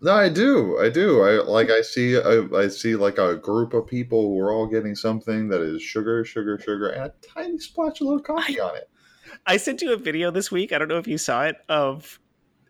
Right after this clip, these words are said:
Speaker 2: of when they did finally get my coffee to the spigot. It's, so, literally, I, like, I went through this whole process again, and they, they got my coffee, and they brought it to, 'cause there's, like, a little tap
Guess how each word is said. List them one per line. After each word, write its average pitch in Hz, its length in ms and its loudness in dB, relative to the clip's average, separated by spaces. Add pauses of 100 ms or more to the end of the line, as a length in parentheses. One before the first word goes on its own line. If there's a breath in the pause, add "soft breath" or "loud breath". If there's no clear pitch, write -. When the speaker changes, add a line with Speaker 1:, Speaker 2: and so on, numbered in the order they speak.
(120)
Speaker 2:
of 151 280 2
when 156 180 0
they 151 100 2
did 151 320 0
finally 151 400 0
get 143 240 -2
my 151 160 -2
coffee 127 400 -4
to 185 140 -6
the 185 100 -2
spigot. 208 480 -6 (540)
It's, 185 340 0 (140)
so, 175 500 0 (1000)
literally, 214 420 4
I, 165 100 4
like, 151 280 -2
I 151 180 -2 (160)
went 190 140 0
through 220 100 0
this 220 140 -4
whole 180 140 -2
process 139 440 -2
again, 117 200 -4
and 123 120 -4
they, 131 180 -2
they 135 80 -2
got 156 240 -2
my 196 80 -2
coffee, 139 340 -4
and 131 80 -4
they 131 60 -2
brought 143 240 -2
it 156 80 -10
to, 143 100 -12
'cause 151 160 -10
there's, 143 160 -4
like, - 80 -14
a 170 60 -2
little 202 220 0
tap 156 360 -6